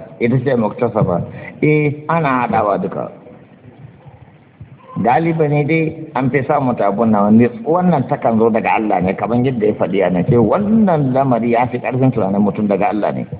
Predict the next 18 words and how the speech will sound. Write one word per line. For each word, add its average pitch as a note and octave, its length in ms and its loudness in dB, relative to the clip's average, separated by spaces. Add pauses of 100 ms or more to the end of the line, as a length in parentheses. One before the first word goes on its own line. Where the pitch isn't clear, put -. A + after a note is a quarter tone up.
(580)
To, - 60 0
amma C3+ 220 0
kuma F3 300 0
ana E3+ 320 0
samun C#3+ 440 -2
mai A#2+ 220 0
wannan C#3+ 640 2
sakinan B2 560 2
dama C3 520 0
can C3 180 0
haka B2 200 0
yake. - 300 -6 (2250)
Eh, F#2+ 280 2
kaman A#2 320 2
kumbu, C3 320 0
kaman G2+ 280 0
katanta. F#2+ 540 -4 (3000)
Eh, - 180 0